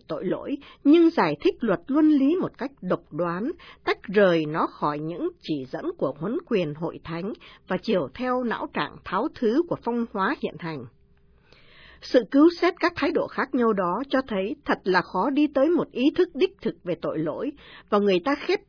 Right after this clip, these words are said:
kín đối với ánh sáng đến từ lời Chúa. Khi người ta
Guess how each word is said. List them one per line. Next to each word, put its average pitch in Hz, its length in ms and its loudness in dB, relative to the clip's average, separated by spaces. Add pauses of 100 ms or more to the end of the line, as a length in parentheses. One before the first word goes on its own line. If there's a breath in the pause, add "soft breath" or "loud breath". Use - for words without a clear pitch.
kín 247 220 2 (200)
đối 185 140 -2
với 233 120 0
ánh 254 220 -4
sáng 247 360 -4
đến 214 260 -2
từ 185 100 0
lời 151 380 -2
Chúa. 165 340 -8 (880 soft breath)
Khi 349 220 4
người 233 280 8
ta 311 200 2